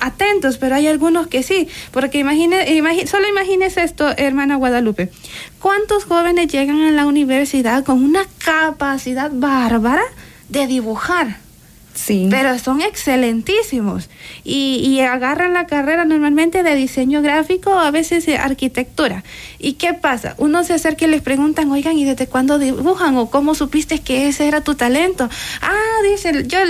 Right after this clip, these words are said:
Speaker 1: yo, yo me he atrevido a preguntarles a los chicos de diseño ahí en la universidad", y dicen ellos, "No, pues, este, que a mí siempre me ha gustado dibujar, desde que soy pequeña me llamaron la atención los colores". Y, y ellos,
Speaker 2: Ah.
Speaker 1: sí,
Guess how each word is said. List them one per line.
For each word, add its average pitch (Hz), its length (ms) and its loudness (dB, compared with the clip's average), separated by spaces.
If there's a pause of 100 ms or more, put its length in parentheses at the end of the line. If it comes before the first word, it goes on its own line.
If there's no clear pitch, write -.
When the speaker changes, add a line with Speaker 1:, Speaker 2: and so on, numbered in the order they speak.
(100)
Speaker 1:
yo, 370 240 -2
yo 370 120 -2
me 370 80 0
he - 20 2
atrevido 330 300 0
a 349 60 0
preguntarles 302 600 0
a 285 60 2
los 285 140 0
chicos 311 260 -2
de 285 100 0
diseño 269 500 0 (200)
ahí 269 200 -2
en 277 100 0
la 320 80 2
universidad", 269 540 0
y 277 120 0
dicen 311 400 0
ellos, 247 400 0 (260)
"No, 285 160 0
pues, 311 200 2
este, 269 360 -2
que 302 140 0
a 285 40 2
mí 277 100 2
siempre 311 300 0
me 285 120 -2
ha - 20 -2
gustado 285 400 -2
dibujar, 262 460 -2
desde 277 200 2
que 240 140 0
soy 285 180 2
pequeña 311 540 0
me 285 180 2
llamaron 233 460 0
la 311 80 2
atención 269 380 0
los 330 160 -2
colores". 254 720 -2 (440)
Y, 285 240 2
y 285 320 2
ellos, 415 380 2
Speaker 2:
Ah. 349 160 2
Speaker 1:
sí, 233 200 -2